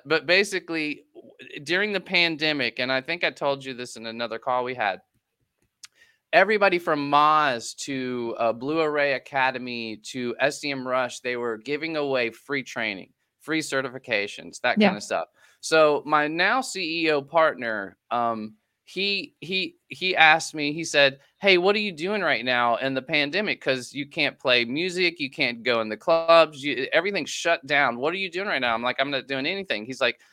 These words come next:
Speaker 1: "Let's go into S E O. Let's do an S E O business."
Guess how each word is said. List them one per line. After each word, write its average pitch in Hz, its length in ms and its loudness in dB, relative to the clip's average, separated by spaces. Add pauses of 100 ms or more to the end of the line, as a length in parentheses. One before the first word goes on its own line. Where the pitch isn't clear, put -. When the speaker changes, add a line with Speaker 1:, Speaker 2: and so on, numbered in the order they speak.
(100)
Speaker 1:
"Let's 175 240 -2
go 208 220 6
into 196 280 6
S 180 180 4
E 175 140 6
O. 202 300 4 (560)
Let's 180 200 -4
do 190 140 -2
an 185 80 0
S 190 180 0
E 185 100 4
O 202 100 4
business." 104 500 -6